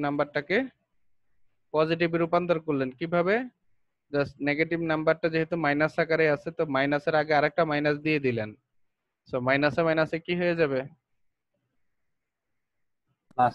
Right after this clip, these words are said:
Speaker 2: হয়ে যাবে।
Speaker 1: Plus হয়ে যাবে। Plus হয়ে কোথায় ঢুকতেছে? আবার সেই number যেটা ছিল, minus যে নাম্বারটা ছিল, তার সে ভেরিয়েবলের ভিতরে ঢুকতেছে। ঢুকে আবার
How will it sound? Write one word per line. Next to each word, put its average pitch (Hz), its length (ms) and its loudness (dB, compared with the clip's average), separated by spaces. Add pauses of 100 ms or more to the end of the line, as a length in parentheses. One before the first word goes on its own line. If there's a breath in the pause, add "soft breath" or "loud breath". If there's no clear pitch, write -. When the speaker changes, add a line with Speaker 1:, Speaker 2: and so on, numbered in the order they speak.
Speaker 2:
হয়ে 117 140 -6
যাবে। 113 140 -14 (100)
Speaker 1:
Plus 147 200 0 (100)
হয়ে 156 140 2
যাবে। 147 280 -2 (280)
Plus 156 240 4 (120)
হয়ে 185 140 0
কোথায় 180 360 -4
ঢুকতেছে? 170 380 -6
আবার 156 220 2
সেই 190 280 -4 (800)
number 147 400 0 (200)
যেটা 165 220 0 (120)
ছিল, 190 160 -2 (100)
minus 147 360 0
যে 165 120 0
নাম্বারটা 160 400 0
ছিল, 165 200 -6
তার 156 220 -2 (180)
সে 170 140 -6
ভেরিয়েবলের 160 560 0
ভিতরে 147 220 0
ঢুকতেছে। 127 500 -6
ঢুকে 143 180 -4
আবার 170 240 2